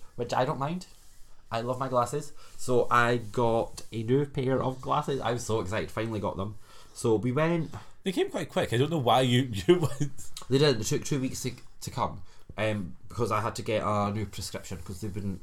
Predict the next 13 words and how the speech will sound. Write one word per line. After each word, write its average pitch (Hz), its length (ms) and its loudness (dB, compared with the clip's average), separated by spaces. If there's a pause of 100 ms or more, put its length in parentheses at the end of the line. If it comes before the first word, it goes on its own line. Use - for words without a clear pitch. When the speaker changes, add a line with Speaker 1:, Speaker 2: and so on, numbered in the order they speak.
(580)
Speaker 1:
fill 104 240 0
out 95 140 -2
my 95 60 -4
pres-, 92 220 -8 (100)
old 95 160 -4
prescription - 420 -10
'cause 90 120 -8
it 85 60 -6
was - 20 -4
over 90 120 -6
two 87 140 -8
years 85 180 -4
old. 78 300 -6